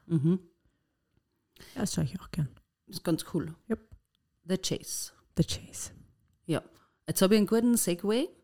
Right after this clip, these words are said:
Speaker 2: Mhm.
Speaker 1: Fun Fact, weil, also, eine meiner Lieblings-Panel, ich schaue gern so Panel-Shows.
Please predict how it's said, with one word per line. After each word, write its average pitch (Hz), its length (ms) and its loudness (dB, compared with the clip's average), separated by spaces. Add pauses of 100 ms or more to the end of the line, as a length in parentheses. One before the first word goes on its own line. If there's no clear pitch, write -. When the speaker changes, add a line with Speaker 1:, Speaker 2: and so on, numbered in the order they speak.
(200)
Speaker 2:
Mhm. 208 360 12 (680)
Speaker 1:
Fun 190 300 4
Fact, - 640 -4 (260)
weil, 170 400 2 (400)
also, 147 380 -2 (1800)
eine 175 180 6
meiner 175 240 6
Lieblings-Panel, 175 840 2
ich 175 100 0
schaue 156 160 0
gern 147 180 0
so 160 120 -6
Panel-Shows. 156 760 -4